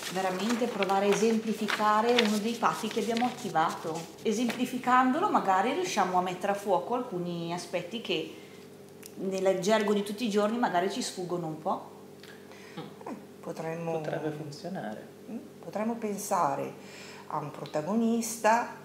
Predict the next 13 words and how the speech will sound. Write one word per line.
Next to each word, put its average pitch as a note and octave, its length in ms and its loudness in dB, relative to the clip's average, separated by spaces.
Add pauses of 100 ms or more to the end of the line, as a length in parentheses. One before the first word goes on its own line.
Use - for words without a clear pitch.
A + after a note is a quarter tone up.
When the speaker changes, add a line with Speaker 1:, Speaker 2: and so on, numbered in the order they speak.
Speaker 2:
che D#3+ 140 0
racconta C#3+ 420 -6
la D3 100 -4
sua F3+ 160 -6
storia, G3+ 840 2 (400)
agli D#3 220 2
operatori D3+ 600 -4
che D3+ 80 -10
sono C#3+ 240 -10
coinvolti, F#3 1160 0 (320)
a D#3+ 100 0
un E3 80 0
racconto F3+ 1120 0